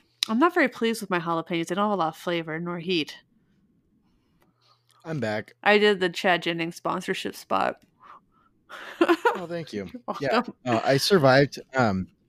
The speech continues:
Speaker 2: it, it, it, <sighs> if it hadn't been my eye, I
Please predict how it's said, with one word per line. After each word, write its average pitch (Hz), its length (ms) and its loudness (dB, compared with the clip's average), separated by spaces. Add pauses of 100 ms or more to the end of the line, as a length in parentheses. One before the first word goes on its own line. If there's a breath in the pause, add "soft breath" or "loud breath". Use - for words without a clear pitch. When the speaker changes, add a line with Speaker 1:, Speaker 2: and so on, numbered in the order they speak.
(300 soft breath)
Speaker 2:
it, 151 300 0
it, 160 320 0
it, 165 320 -4
<sighs> - 1400 -14
if 120 80 -10
it 123 180 -4 (380)
hadn't 156 320 -4
been 165 140 -2
my 113 240 0
eye, 101 320 -2
I 104 160 -4